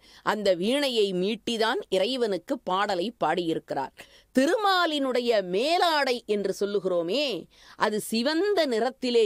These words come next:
இருக்கக்கூடியது. அதற்கு பேரு பீதாம்பரம் என்று பெயர். இன்றைக்கும் பார்த்தீர்கள் என்றால், அரங்கநாத பெருமானுக்கு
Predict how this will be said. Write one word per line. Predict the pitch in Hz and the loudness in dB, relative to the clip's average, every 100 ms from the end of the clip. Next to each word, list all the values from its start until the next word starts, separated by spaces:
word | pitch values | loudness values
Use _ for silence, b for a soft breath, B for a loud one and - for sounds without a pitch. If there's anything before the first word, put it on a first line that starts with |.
| 190 | 2
இருக்கக்கூடியது. | 190 - 185 - 170 165 160 156 269 226 151 B B | -2 -2 -4 -2 -4 -2 -2 0 2 0 -2 B B
அதற்கு | B 220 220 - 196 | B 0 0 -2 -4
பேரு | - 214 277 277 - | 2 2 2 -2 -6
பீதாம்பரம் | 226 294 311 294 285 269 233 220 226 240 220 160 - | -2 0 2 4 4 2 2 4 4 2 -2 -4 0
என்று | 220 185 208 | 2 2 -2
பெயர். | 190 147 143 - _ B B B | -2 -6 -6 -16 _ B B B
இன்றைக்கும் | 196 247 294 302 330 339 | 0 2 0 0 0 0
பார்த்தீர்கள் | 226 202 214 208 190 | 2 0 0 -2 0
என்றால், | 180 170 160 175 247 - | 0 0 0 0 0 0
அரங்கநாத | 180 220 294 302 285 247 | 0 2 2 4 2 2
பெருமானுக்கு | 196 202 196 196 175 160 - | 0 0 0 0 0 -2 -2